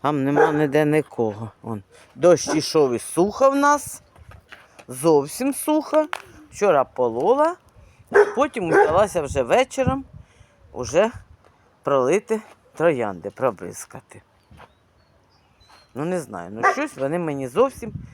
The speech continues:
не подобаються. От що. І от я не розберуся, в чому справа. В холоді в цьому таки ж, навірно, справа. Ну що ж воно?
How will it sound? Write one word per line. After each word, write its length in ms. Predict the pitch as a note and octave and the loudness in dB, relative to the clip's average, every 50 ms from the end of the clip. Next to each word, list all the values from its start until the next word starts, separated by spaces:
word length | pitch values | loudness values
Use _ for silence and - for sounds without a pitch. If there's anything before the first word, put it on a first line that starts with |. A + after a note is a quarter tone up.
| - _ - | -20 _ -10
не 240 | - D#3 G#3 A#3 - - - - - - - - - | -6 -4 -4 -4 -4 -8 -14 -20 -20 -20 -20 -10 -4
подобаються. 760 | - G3+ - D3 B2 F#2 - E2+ E2+ - - _ _ - - - | -2 0 0 0 -2 -4 -4 -10 -14 -16 -20 _ _ -20 -16 -14
От 300 | B2+ C#3 C3+ - - - | -10 -10 -10 -10 -12 -16
що. 180 | - - - - _ _ _ _ _ _ _ _ _ _ _ _ - - - - - - - - - - - - _ _ _ _ _ - - - - - _ | -20 -20 -20 -20 _ _ _ _ _ _ _ _ _ _ _ _ -18 -18 -18 -18 -20 -18 -16 -14 -14 -16 -16 -18 _ _ _ _ _ -20 -20 -20 -20 -20 _
І 80 | - C3 | -8 -4
от 220 | C#3+ E3 C#3+ - | -2 -2 -2 -2
я 180 | G#3+ D4 E4+ F4+ - - _ _ _ _ | -2 -2 -2 -2 -4 -12 _ _ _ _
не 280 | - D#3+ G3 A3+ G3+ E3 - _ _ | -8 -4 -2 -2 -2 -2 -6 _ _
розберуся, 720 | - D3+ F3+ F3+ D#3 D3+ D#3 E3+ F#3 C4+ E4 - - E3+ B2+ | 0 2 2 2 2 2 2 2 2 2 0 0 0 -2 -2
в 80 | - | -2
чому 340 | - - F#3 G#3+ A3+ A3+ A#3 | -4 -2 -2 -2 -2 -2 -6
справа. 560 | - - - - A2 G2 E2 D2 - - - - _ _ _ _ _ _ _ _ _ _ _ _ _ - _ _ - - - - | -10 -12 -12 -8 -6 -4 -4 -6 -8 -14 -20 -20 _ _ _ _ _ _ _ _ _ _ _ _ _ -20 _ _ -20 -20 -20 -20
В 80 | - - | -20 -14
холоді 540 | - - G#3+ D4+ D#4+ D4+ A#3 F3 C3+ C3+ B2 | -6 0 2 2 2 2 0 0 -2 -6 -12
в 60 | - | -14
цьому 320 | - - C#3+ B2 A#2 A2+ | -6 -4 -4 -4 -4 -4
таки 280 | - - A#2 - - A2 | -4 -4 -6 -4 -6 -10
ж, 80 | - - | -6 -2
навірно, 420 | C3 C3 B2+ B2 B2+ A2 A#2 A#2 | -2 0 0 0 0 0 -2 -6
справа. 500 | - - - - C3+ C3+ A#2+ G2+ G2 F#2+ - - - - - - - _ - _ _ _ _ _ _ _ _ _ _ _ _ - | -8 -8 -4 -2 0 0 0 0 -2 -8 -12 -16 -20 -20 -20 -20 -20 _ -20 _ _ _ _ _ _ _ _ _ _ _ _ -10
Ну 80 | B2+ D3 | -10 -6
що 160 | - D3+ C3+ | -4 -6 -6
ж 140 | - - - | -6 -8 -10
воно? 200 | G#2+ G#2+ G#2 | -12 -12 -10